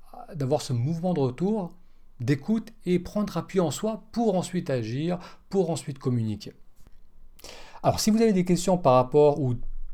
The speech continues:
si vous souhaitez réagir par rapport à cette citation d'aujourd'hui, euh, vous pouvez le faire en laissant un commentaire. Et si vous avez des questions aussi par rapport à votre pratique de la méditation,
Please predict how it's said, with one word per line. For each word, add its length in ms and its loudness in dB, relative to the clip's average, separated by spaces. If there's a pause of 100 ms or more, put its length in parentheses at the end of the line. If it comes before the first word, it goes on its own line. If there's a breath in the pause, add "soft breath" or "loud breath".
(200)
si 160 -6
vous 100 0
souhaitez 340 -2
réagir 480 0
par 160 -2
rapport 300 -2
à 60 -2
cette 160 -10
citation 580 -4
d'aujourd'hui, 800 4 (800 soft breath)
euh, 400 -6
vous 140 0
pouvez 240 0
le 60 -4
faire 320 -2 (140)
en 280 0
laissant 560 -4
un 80 -16 (120)
commentaire. 840 0 (2000 loud breath)
Et 220 6
si 160 -4
vous 80 2
avez 80 2
des 100 -2
questions 280 -4
aussi 160 -4
par 160 2
rapport 180 2
à 40 2
votre 120 -2
pratique 460 -4
de 100 2
la 160 2
méditation, 600 -2